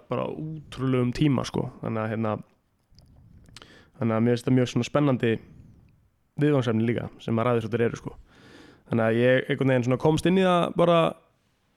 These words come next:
sem sagt, einn af mínum bestu vinum,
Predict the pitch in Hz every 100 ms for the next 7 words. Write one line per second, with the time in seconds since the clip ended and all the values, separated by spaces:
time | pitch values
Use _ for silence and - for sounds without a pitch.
0 | _ 143 139 - - - - - - _
1 | _ _ _ _ _ - 214 - 165 -
2 | - 160 - 160 156 143 160 156 151 170